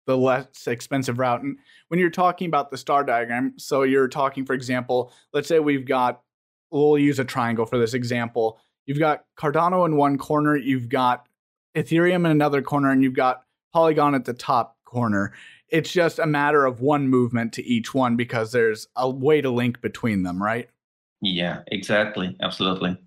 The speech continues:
Speaker 1: Got it. Okay. And so, of course, um, to jump to the next functionality is the fiat on-ramp. With this, um, typically given the complexities of banking and the laws around the banking system,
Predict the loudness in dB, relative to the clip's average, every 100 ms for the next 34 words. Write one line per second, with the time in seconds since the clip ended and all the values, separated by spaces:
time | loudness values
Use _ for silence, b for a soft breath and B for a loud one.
0 | _ _ _ _ -6 -2 -2 -2 -4 -2
1 | -2 -2 -2 -2 0 0 0 -2 0 0
2 | 0 -6 b b -2 -2 -2 -2 -2 -4
3 | -4 0 2 2 0 -4 -2 -2 0 0
4 | 2 0 0 2 2 2 -4 -12 _ _
5 | -4 0 2 2 0 -2 0 2 0 -2
6 | -6 -14 _ _ _ -4 2 2 0 0
7 | 0 0 0 0 0 -2 -4 -4 -2 2
8 | 2 2 2 0 0 -2 0 -2 -2 0
9 | 4 4 0 -2 0 2 2 -2 -10 -8
10 | -2 0 0 2 2 2 0 2 2 4
11 | 4 2 0 0 2 2 0 -2 -4 -2
12 | 0 0 0 -4 -4 -4 -2